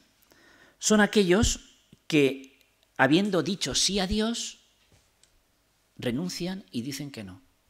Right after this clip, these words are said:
Habiendo dicho que sí, luego pasan a una postura de decir que no.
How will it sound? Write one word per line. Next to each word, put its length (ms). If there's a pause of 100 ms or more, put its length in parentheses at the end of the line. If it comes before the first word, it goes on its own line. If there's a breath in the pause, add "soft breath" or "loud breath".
(580)
Habiendo 360
dicho 240
que 120
sí, 380 (600)
luego 240
pasan 300
a 40
una 160
postura 380
de 120
decir 300
que 120
no. 120